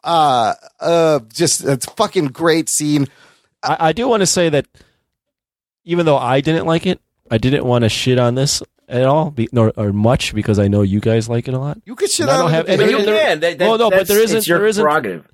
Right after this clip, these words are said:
Speaker 2: there isn't some, like, a ton for me to shit on. I just, for whatever reason, I was like, "I just don't like this."
Speaker 1: I mean, I think it's, it is of, you know, s-, watching it now without all that nostalgia, that's, I'm,
Speaker 2: But I can,
Speaker 1: I'm not
Speaker 2: I can
Speaker 1: surprised.
Speaker 2: go back and watch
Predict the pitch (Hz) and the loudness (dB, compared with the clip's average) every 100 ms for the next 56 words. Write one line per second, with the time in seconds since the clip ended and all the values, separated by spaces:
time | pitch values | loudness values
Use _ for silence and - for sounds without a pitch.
0 | _ _ 185 240 240 - - 202 165 151 | _ _ 0 0 0 -4 -2 -2 0 -2
1 | 151 143 165 165 - 139 139 107 - 151 | -2 -2 0 0 0 0 2 0 0 0
2 | 92 80 98 107 - 127 117 139 127 120 | 0 -2 -2 -2 -4 -2 0 2 2 2
3 | 135 110 101 104 107 110 107 - _ _ | 2 2 0 0 0 2 0 -4 _ _
4 | - _ 117 123 135 127 123 123 - - | -20 _ -4 -2 -2 -2 0 0 -2 -12
5 | - - _ _ _ _ - - _ 180 | -20 -20 _ _ _ _ -20 -20 _ -2
6 | 220 180 165 202 180 139 - 165 180 185 | 2 0 0 -2 -2 -4 -4 0 2 0
7 | 147 151 139 131 135 117 98 90 _ 110 | 0 -2 -2 -4 0 2 2 -2 _ -20
8 | 104 113 - 151 208 202 175 147 120 151 | -16 -16 -4 0 0 0 -2 -2 -4 -2
9 | 175 165 160 131 120 117 143 147 147 131 | 0 2 0 -2 -4 -2 0 0 0 -2
10 | 127 - 127 123 123 113 - 98 139 - | -4 -2 0 0 0 -2 -4 -6 -4 -4
11 | - 110 107 226 - 202 160 - 110 123 | -4 -4 0 0 0 0 0 0 -4 -2
12 | 117 123 - 143 135 139 131 - - | 0 0 0 -2 0 0 0 -4 -10